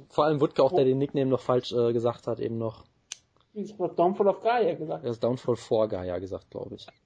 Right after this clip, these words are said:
Speaker 1: Aber ist egal.
Speaker 2: Dann ist es halt auch für Gaia der Untergang. Das ist alles okay.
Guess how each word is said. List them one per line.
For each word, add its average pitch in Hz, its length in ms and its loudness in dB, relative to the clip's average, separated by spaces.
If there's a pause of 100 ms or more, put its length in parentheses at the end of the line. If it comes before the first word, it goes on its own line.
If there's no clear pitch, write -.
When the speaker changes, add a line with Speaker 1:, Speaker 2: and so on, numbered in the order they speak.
(220)
Speaker 1:
Aber 170 160 2
ist 208 140 -2
egal. - 260 -4 (1040)
Speaker 2:
Dann 185 120 -2
ist 214 140 0
es 233 60 -6
halt 254 160 -4
auch 220 140 4
für - 320 4
Gaia 156 380 2
der 160 120 -6
Untergang. 151 400 -4
Das 175 80 -16
ist 208 80 -10
alles 240 240 -4
okay. - 380 -4